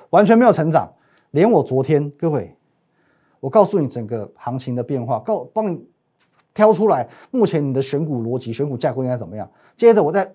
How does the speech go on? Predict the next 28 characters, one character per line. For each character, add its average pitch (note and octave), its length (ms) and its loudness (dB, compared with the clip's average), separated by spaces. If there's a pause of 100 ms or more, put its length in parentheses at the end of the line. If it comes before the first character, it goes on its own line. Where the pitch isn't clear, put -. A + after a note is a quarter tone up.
免 D#3 200 -4
费 G3 160 2
送 F3+ 200 -2
三 F3 120 0
档 D3 140 0
给 A2 140 -8
你， G#2 160 -12 (680)
免 D#3 240 -4
费 G#3+ 140 6
送 G3+ 180 0
股 A2 100 -8
票， C3 280 -4 (560)
赚 A3 240 4
钱 E3 160 -2
的 D#3 80 -2
机 E3 160 -4
会 D#3+ 160 0 (120)
都 F#3 120 0
没 F3+ 140 0
有 B2+ 60 -2
人 A2 100 -6
要 B2+ 80 -2
把 E2+ 160 -8
握， G2+ 160 -8 (420)
真 C3+ 140 -6
的 B2+ 80 -8
不 G#2+ 180 -10
OK。 F2+ 300 -16